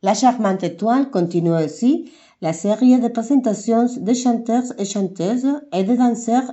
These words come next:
et danseuses espagnols. Applaudis à Paris depuis que l'Olympia commença à nous relever ces artistes de tras los montes, car Monsieur Paul Frank qui nous présente.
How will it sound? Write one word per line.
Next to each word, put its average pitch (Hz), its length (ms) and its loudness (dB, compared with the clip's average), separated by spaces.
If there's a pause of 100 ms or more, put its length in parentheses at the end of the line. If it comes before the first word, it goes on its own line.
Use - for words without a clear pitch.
et 233 80 0
danseuses 226 520 -2 (140)
espagnols. 135 720 -4 (340)
Applaudis 254 480 0
à 220 60 0
Paris 233 480 -2 (320)
depuis 254 320 0
que 214 80 -4
l'Olympia 262 580 4
commença 190 640 -4
à 208 140 -2
nous 254 200 2
relever 214 600 -2 (420)
ces - 200 0
artistes 262 560 0
de 190 160 0
tras 233 460 0
los 180 300 -4
montes, 160 640 -4 (460)
car 165 260 -2
Monsieur 160 720 0
Paul 156 140 -4
Frank 285 460 -2
qui 202 140 -4
nous 170 220 -2
présente. 151 520 -4